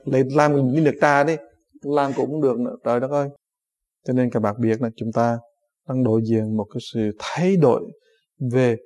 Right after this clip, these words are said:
cái bản chất cuộc sống, mà nhiều khi mình chưa có chuẩn bị để mà giữ cái đời sống giá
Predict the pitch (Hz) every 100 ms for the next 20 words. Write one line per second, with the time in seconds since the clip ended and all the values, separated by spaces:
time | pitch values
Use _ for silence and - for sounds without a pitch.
0 | _ _ - 143 214 208 156 - - -
1 | - - - - 101 92 _ _ _ _
2 | _ _ _ _ - 135 117 117 113 -
3 | 131 127 - _ _ _ - 135 113 104
4 | - - 160 180 165 131 - 131 - 131
5 | 113 - 208 - 208 139 127 - 135 127
6 | 113 107 _ _ _ _ _ _ - 143
7 | 135 139 156 - - 131 117 - 120 123
8 | 117